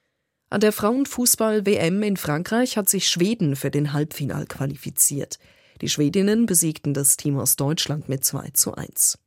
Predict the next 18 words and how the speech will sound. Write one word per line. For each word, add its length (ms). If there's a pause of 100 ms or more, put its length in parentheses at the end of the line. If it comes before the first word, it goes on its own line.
(420)
Im 140
Halbfinal 460
treffen 380
sie 180
auf 120
die 120
Niederländerinnen. 960 (240)
Sie 200
haben 160
ihr 160
Viertelfinalspiel 1040
gegen 280
Italien 680
mit 200
zwei 300
zu 220
null 240
gewonnen. 500